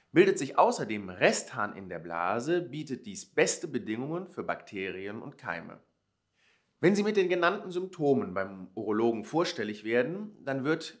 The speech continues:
er Hoden, Nebenhoden und Samenstrang untersuchen. Oftmals ist die betroffene Seite des Hodensacks angeschwollen und Nebenhoden oder Hoden sind verhärtet und druckschmerzhaft.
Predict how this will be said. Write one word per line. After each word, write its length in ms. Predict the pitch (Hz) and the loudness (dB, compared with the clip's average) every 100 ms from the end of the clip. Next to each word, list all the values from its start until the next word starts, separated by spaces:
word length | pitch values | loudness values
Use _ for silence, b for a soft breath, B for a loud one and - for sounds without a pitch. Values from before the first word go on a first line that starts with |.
| - | -8
er 240 | 95 80 | -6 -6
Hoden, 560 | 101 120 135 165 196 214 - _ | -2 0 0 -2 -6 -8 -12 _
Nebenhoden 880 | 87 95 107 117 127 131 139 - 190 | -10 -4 -2 -2 -2 -2 -2 -4 -8
und 300 | - 143 131 123 | -8 -10 -10 -8
Samenstrang 840 | 113 127 117 - - 98 92 87 | -2 0 0 -4 -8 -6 -6 -10
untersuchen. 880 | 92 87 85 80 90 87 - 90 - _ _ b b b b | -14 -14 -14 -12 -12 -14 -16 -20 -20 _ _ b b b b
Oftmals 480 | 185 - 165 139 131 | 6 6 4 0 0
ist 160 | 135 | -4
die 60 | 135 | -6
betroffene 520 | 135 - 214 - 135 | -8 -4 -4 -2 -4
Seite 340 | 98 90 92 104 | 0 0 0 -4
des 220 | 101 - | -10 -4
Hodensacks 600 | 117 113 101 92 - - | -4 -2 0 -2 -2 -4
angeschwollen 840 | 135 151 127 - 98 110 170 220 - b b b b | -2 0 -2 -4 0 2 2 0 -6 b b b b
und 320 | 117 98 - - _ | -2 -2 -6 -18 _
Nebenhoden 760 | 85 104 135 147 165 175 196 208 | -4 -2 0 2 2 2 -2 -10
oder 260 | 92 95 | -10 -8
Hoden 480 | 107 123 135 170 180 - - | 0 0 2 -2 -6 -12 -16
sind 180 | 98 | -14
verhärtet 640 | - 98 101 110 151 160 - | -12 -2 2 2 2 -6 -6
und 120 | 143 | -6
druckschmerzhaft. 800 | 127 131 - 104 - 117 - _ | -2 -2 -4 -12 -16 -16 -20 _